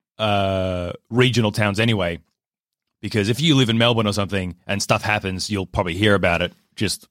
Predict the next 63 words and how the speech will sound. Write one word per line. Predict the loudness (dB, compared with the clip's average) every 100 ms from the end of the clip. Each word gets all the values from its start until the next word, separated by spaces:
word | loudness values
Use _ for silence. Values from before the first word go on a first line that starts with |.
| _
on | -8 -6
the | -4 -4
news | -4 -4 -4
and | -6
stuff, | -4 -6 -8 -18 _ _ _ 0
uh, | 2 2
or, | 0 0
like, | -2 -2
on | -4
your | -4
phone, | -2 -2
it'll | -2
pop | -2 -2 0
up. | -2 -2 -2
But | 2
in | 2 2
regional, | 2 2 2 0 0
it | 0
doesn't | 0 0
happen | -4 -6 -4
as | -6 -8
much. | -10 -12 -16 -20 -20 -20 -2
So | 0
you | 2 0
have | -4
to, | -10 _ _
like, | -8 -2
you're | 2 2
the | 2 -2
news | -2 -2 -2
source | -4 -2 -2
<laughs> | 0
in | 0
a | 2
way, | 2 2
like, | 2 0 0
a | -2
big | 0
one. | 0 4
Like, | 6
there's |
obviously | 6 4 2 0 -10
local | 2 2 2
papers | 0 0 0 -4
and |
stuff, | -2 -2
but | -2
it | -6
doesn't, | -6 -6 -8 -12 -8
if | -2
there's | 0
big | 2 4
news | 4 2
in | 2
a |
town, | 0 0 0 0 -4
it's | -8 -4
not | -2 -2 -4
as | -6 -4
big | -4 -4
news | -4 -6
as | -6 -8 -10 -16 _ _ -14
in | -12 -10